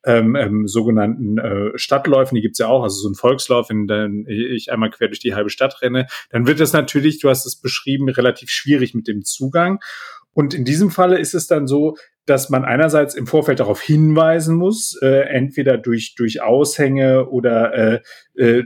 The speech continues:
eben durch, durch, durch Ankündigungen beispielsweise in der Rheinischen Post muss ich dann halt eben darauf hinweisen, dass es eben dieses Erfordernis gibt, entweder einen drei G Nachweis zu haben oder wenn ich davon ausgehe, dass dort zweitausendfünfhundert Menschen sind, diesen zwei G, äh, Nachweis zu haben. Das ist das eine.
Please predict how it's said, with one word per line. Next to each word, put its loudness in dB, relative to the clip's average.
eben 0
durch, -4
durch, -6
durch -4
Ankündigungen 0
beispielsweise -6
in -8
der -6
Rheinischen -8
Post 0
muss -4
ich -10
dann -2
halt -4
eben -2
darauf 0
hinweisen, 0
dass -2
es -2
eben 2
dieses -2
Erfordernis 0
gibt, -4
entweder 0
einen 0
drei -2
G 0
Nachweis 2
zu -2
haben 0
oder 2
wenn 0
ich -4
davon -4
ausgehe, 0
dass 0
dort 0
zweitausendfünfhundert -4
Menschen -6
sind, -6
diesen -4
zwei 2
G, 2
äh, 0
Nachweis -2
zu 0
haben. 2
Das -4
ist -6
das -4
eine. 2